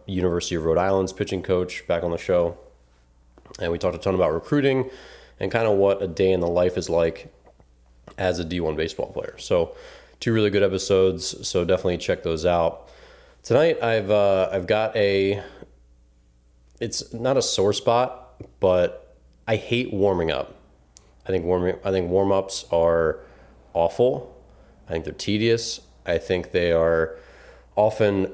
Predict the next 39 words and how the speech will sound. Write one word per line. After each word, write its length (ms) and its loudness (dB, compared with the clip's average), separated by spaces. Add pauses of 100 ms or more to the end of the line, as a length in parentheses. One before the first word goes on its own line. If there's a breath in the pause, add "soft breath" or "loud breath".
overplayed 680 2
in 120 0
their 120 0
value. 480 0 (400 loud breath)
And 460 0
so 160 0
I 40 6
wanted 280 4
to 40 -6
do 220 0
an 80 0
episode 480 -2
where 240 0
I 80 0
talk 320 -2
about 440 -2 (840 loud breath)
what 180 2
you 60 -2
should 180 0
expect 360 2
from 140 2
a 40 4
warm-up 400 4 (260 loud breath)
and 380 0
why, 500 0 (200)
and 260 0
some 140 -2
of 20 2
the 80 0
elements 600 0 (380 loud breath)
that 240 0
you 120 -4
want 280 2 (380)
in 140 0
a 20 0
good 160 0
warm-up, 580 2
and 140 0
then 320 2